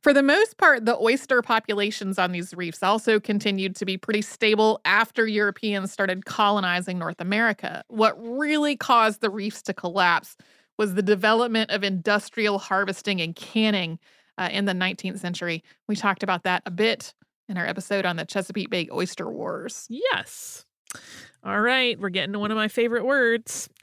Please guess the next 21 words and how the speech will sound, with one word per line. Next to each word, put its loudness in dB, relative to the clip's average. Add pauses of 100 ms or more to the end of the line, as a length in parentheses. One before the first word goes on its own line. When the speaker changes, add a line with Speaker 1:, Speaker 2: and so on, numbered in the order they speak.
(160)
Speaker 2:
An 2
excavation 0
of 0
Iron 2
Age -2
wooden 2
houses 0
called 0
crannigs 0
at -2
Loch 2
Tay 0
in -2
Scotland 0 (260)
has 0
revealed 2 (680)
butter. 2 (580)
Speaker 1:
Mm-hmm. 2 (600)
Speaker 2:
Sweet, -8
sweet -4
butter. -2